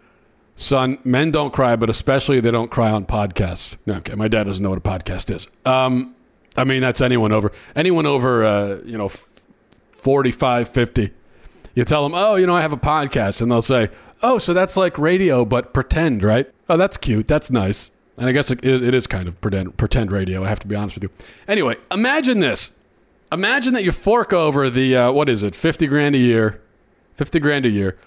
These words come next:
You fork over fifty grand a year, two hundred, two hundred fifty thousand all in for your son's education, your daughter's education. Then, um, and when I say son or daughter, I mean, you're, it's both a son and a daughter, obviously. You could be your son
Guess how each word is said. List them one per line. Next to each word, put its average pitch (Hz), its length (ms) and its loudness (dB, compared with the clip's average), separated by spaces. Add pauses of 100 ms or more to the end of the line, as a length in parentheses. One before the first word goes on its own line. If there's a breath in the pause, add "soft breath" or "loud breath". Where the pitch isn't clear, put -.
(640 soft breath)
You - 60 -16
fork 180 220 0
over 160 160 2
fifty 196 240 0
grand 175 200 2
a 135 40 4
year, 110 260 2 (540)
two 180 180 2
hundred, 156 240 0
two - 80 0
hundred 160 160 2
fifty 151 180 -2
thousand 113 540 0
all 123 260 2
in 104 240 -2 (380)
for 123 100 -4
your 120 80 4
son's 135 300 0
education, 123 500 0
your 110 80 0
daughter's 117 300 0
education. 107 560 -2 (1040 loud breath)
Then, 147 380 0
um, 139 320 0 (1120)
and 131 220 -2
when 131 140 -2
I 131 40 -2
say 147 140 0
son 143 320 0
or 123 60 0
daughter, 131 180 0
I - 20 -2
mean, 127 320 0
you're, 123 280 0 (360)
it's 123 320 -8
both 135 280 0
a 120 60 0
son 127 260 0
and 127 160 2
a 120 40 -2
daughter, 87 380 -4
obviously. 98 420 -4 (160)
You 101 80 -12
could 123 120 -4
be 113 80 -2
your 104 100 -4
son 117 460 -4